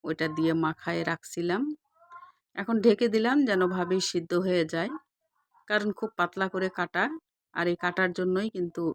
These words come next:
সিদ্ধও হয়ে যাচ্ছে। এই যে বেশ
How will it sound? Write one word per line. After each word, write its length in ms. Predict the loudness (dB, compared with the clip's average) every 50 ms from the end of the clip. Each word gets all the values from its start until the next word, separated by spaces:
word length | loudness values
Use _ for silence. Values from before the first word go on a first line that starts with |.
| -4 _ _ -14
সিদ্ধও 440 | -12 -2 -2 -2 2 4 4 4 4
হয়ে 220 | 4 2 0 0 -2
যাচ্ছে। 360 | -4 -8 -8 -8 -12 -10 -10 -10 -16 _ _ _ _ _ _ _ _ _ _ _ _ _ _ _ _ _ _ _ _ _ _ _ _ _ _ _ _ _ _ _ _
এই 80 | -12 -4
যে 120 | -2 -2
বেশ 220 | 0 2 0 0